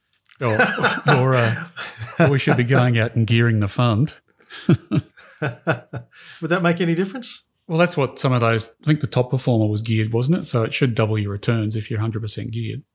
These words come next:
Speaker 2: Oh, okay. Is that how that works?
Speaker 1: Yeah,
Speaker 2: So they
Speaker 1: 'cause it's a return on equity. I think they're quoting return on equity.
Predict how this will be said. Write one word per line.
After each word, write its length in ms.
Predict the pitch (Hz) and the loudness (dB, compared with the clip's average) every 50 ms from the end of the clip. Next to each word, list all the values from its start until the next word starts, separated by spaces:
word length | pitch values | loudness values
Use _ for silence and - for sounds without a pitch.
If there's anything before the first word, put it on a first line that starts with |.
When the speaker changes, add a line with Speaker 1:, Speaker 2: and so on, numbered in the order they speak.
| _ _ _ - | _ _ _ -12
Speaker 2:
Oh, 420 | 214 247 269 277 285 285 294 330 339 | -10 -10 -8 -8 -8 -4 -4 -4 -4
okay. 360 | 330 - 156 127 120 147 226 | -2 0 0 2 2 2 0
Is 160 | 269 226 - | -2 -2 -2
that 120 | 254 233 180 | -2 0 2
how 120 | 190 170 135 | 2 0 0
that 160 | 139 139 131 | 0 -2 0
works? 500 | 120 113 107 - - - - - - - | 0 0 -2 -2 -6 -10 -12 -12 -10 -6
Speaker 1:
Yeah, 160 | 165 180 190 | 0 2 4
Speaker 2:
So 80 | 151 135 | 4 4
they 180 | 143 139 135 139 | 4 2 4 4
Speaker 1:
'cause 160 | 139 127 131 | 2 2 0
it's 240 | - - 131 - - | -2 -6 -6 -4 0
a 60 | 143 | 0
return 360 | 131 131 135 - 160 143 131 | 0 0 2 2 2 2 2
on 160 | 117 107 - - | 2 0 0 -2
equity. 480 | 117 110 - - 123 113 110 104 104 | -4 -4 0 0 0 2 2 0 -2
I 260 | 110 104 - - 131 | -4 -6 -6 -4 -4
think 240 | 113 - 160 175 175 | 0 0 0 0 0
they're 100 | - 113 | -2 -4
quoting 320 | 104 - 123 113 110 113 110 | -2 0 0 0 0 0 -2
return 320 | 110 107 - 120 113 110 | -4 -4 -4 -4 -4 -2
on 120 | 107 104 | -4 -6
equity. 380 | 104 110 - - 127 185 208 | -8 -10 -12 -14 -14 -14 -16